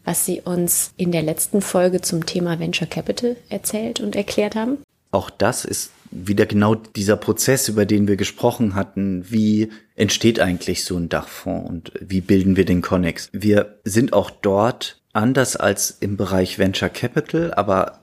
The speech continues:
Speaker 2: prozessual genauso hingegangen und haben uns überlegt, welches Umfeld erwarten wir in den kommenden fünf bis zehn Jahren. Wir erwarten, dass es sehr viele gesunde,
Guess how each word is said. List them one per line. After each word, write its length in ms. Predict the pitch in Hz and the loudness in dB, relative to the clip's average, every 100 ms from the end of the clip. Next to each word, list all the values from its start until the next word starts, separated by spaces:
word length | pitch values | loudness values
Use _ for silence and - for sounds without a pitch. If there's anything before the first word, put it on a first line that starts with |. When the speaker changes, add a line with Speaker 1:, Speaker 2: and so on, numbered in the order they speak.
| - | -20
Speaker 2:
prozessual 720 | - 117 - 101 - 98 95 | -4 -2 0 -4 0 0 0
genauso 600 | 87 87 90 107 120 127 - | 0 -2 0 0 0 -2 0
hingegangen 600 | 107 117 123 113 117 113 | 2 2 2 0 0 0
und 120 | 98 | 2
haben 160 | 107 107 | 4 2
uns 160 | - | 0
überlegt, 520 | 110 104 107 110 113 - | 0 2 4 2 0 0
welches 720 | 107 104 110 95 - - - - | 2 2 0 -2 -4 -6 -10 -6
Umfeld 480 | - 107 - 101 87 | 2 2 4 0 0
erwarten 540 | - 87 82 - - - | -2 -4 -4 -6 -8 -8
wir 200 | 85 - | -8 -6
in 120 | 90 | -4
den 140 | 85 | -4
kommenden 440 | - 87 87 85 80 | -2 -2 0 -2 -2
fünf 280 | 85 82 | -4 -6
bis 280 | - 82 - | -6 -4 -2
zehn 240 | - 85 78 | -2 -4 -6
Jahren. 400 | 73 73 80 80 _ _ | -8 -10 -12 -18 _ _
Wir 240 | - 95 | 0 2
erwarten, 600 | - 95 98 120 - 113 | 2 2 0 0 0 -2
dass 240 | 95 98 - | -2 -2 -4
es 300 | 92 - _ - | -6 -6 _ -14
sehr 380 | 92 92 117 120 | -4 0 2 0
viele 600 | - - 110 110 113 117 _ _ | -4 -2 2 4 2 0 _ _
gesunde, 920 | 98 85 92 98 120 123 127 131 151 | 0 2 4 4 4 4 2 0 -6